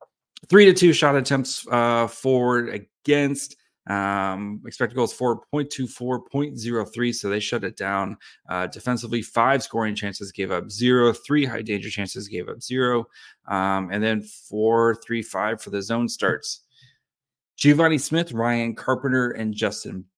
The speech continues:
Bailey, ten shot attempts, four, gave up seven. Actual shots was three to three. Um, Giovanni Smith is such a frustrating player because you can see it, right? He makes, it's like every time he makes a great decision and makes a great play,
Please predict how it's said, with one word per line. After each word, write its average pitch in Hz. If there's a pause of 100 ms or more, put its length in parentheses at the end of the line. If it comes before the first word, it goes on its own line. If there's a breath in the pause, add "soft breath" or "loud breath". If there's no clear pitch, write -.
(120)
Bailey, 151
ten 147
shot 131
attempts, 117
four, 139
gave 107
up -
seven. 139
Actual 107
shots 101
was 98
three 117
to 98
three. 175 (340 loud breath)
Um, 120 (440)
Giovanni 190
Smith 139
is 117
such 139
a 120
frustrating 107
player 101
because 104
you 123
can 127
see 120
it, 85
right? 101
He 113
makes, -
it's 123
like 120
every 139
time 165
he 165
makes 160
a 123
great 113
decision 135
and 110
makes 104
a 107
great 113
play, 135